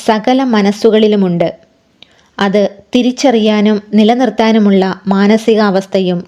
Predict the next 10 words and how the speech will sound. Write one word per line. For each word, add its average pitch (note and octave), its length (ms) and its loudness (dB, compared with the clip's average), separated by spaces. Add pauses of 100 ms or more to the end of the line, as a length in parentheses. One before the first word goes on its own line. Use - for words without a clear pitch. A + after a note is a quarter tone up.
(140)
കരുതലുമാണ് G3+ 880 -2
നമുക്ക് F#3 320 0
വേണ്ടത്. E3 500 -2 (1500)
ഉരുക്കിൽ C#4+ 680 0 (300)
കാന്തികതയുണ്ടെന്നത് A#3+ 1400 2 (140)
സുവിതർക്കിതമാണല്ലോ. G3 1300 -2 (840)
ആ A3 140 0 (120)
കാന്തികത A#3+ 680 0
പ്രകാശിപ്പിക്കുവാനും A3 1400 -2 (160)
പരപൂരകമായി A3 1080 0